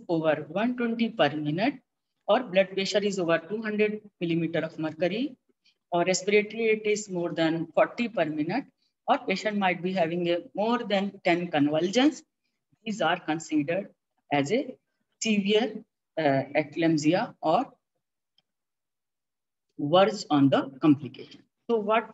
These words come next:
will be the management? Aim for the management, we always ensure the maternal and fetal well-being and maintain the patent airway for proper oxygenation and ventilation, and prevent and control the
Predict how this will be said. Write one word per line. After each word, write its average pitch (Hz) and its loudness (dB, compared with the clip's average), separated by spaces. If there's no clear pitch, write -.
will 202 -2
be 185 -4
the 190 -4
management? 170 0
Aim 262 6
for 233 2
the 220 -2
management, 226 2
we 196 -2
always 185 0
ensure 180 -2
the 175 -6
maternal 175 -2
and 254 2
fetal 160 -4
well-being - -14
and 277 2
maintain 170 4
the 170 -2
patent 170 0
airway 160 0
for 160 2
proper 156 0
oxygenation 156 0
and 226 -2
ventilation, 123 -6
and 220 -4
prevent 202 -2
and 170 2
control 196 0
the 139 -2